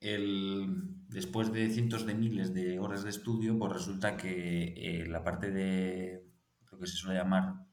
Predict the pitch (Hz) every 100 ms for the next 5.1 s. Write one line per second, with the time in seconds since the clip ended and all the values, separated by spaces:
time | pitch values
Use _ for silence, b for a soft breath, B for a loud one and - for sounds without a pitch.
0 | _ - 98 98 95 98 - 107 120 120
1 | - - 92 90 95 95 92 92 95 95
2 | 92 104 92 90 - 90 87 98 98 85
3 | 87 87 101 104 113 120 - B B B
4 | B B B B - 92 85 82 80 -